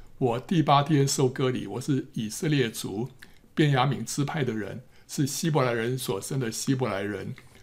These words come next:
就律法说我是法利赛人；就热心说我是逼迫教会的；就律法上的义说我是无可指摘的。”啊，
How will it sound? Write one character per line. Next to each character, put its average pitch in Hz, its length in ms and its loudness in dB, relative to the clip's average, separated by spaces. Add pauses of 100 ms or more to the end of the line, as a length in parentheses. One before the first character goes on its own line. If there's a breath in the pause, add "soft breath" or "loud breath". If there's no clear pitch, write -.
就 156 160 4
律 165 160 6
法 110 160 4
说 139 180 4
我 104 140 2
是 135 160 2
法 113 220 -2
利 123 100 0
赛 127 220 -2
人； 104 260 -6 (300 soft breath)
就 156 160 6
热 151 180 10
心 139 240 4
说 143 180 4
我 104 160 2
是 127 140 -2
逼 147 240 0
迫 143 220 0
教 123 220 -2
会 117 220 -4
的； 98 200 -4 (320 soft breath)
就 147 220 6
律 170 200 6
法 110 180 2
上 131 200 0
的 120 100 0
义 151 180 2
说 127 460 0 (220 soft breath)
我 120 160 -2
是 143 160 -2
无 127 180 0
可 127 180 0
指 117 220 -4
摘 117 320 0
的。” 107 180 -8 (140)
啊， 120 240 -10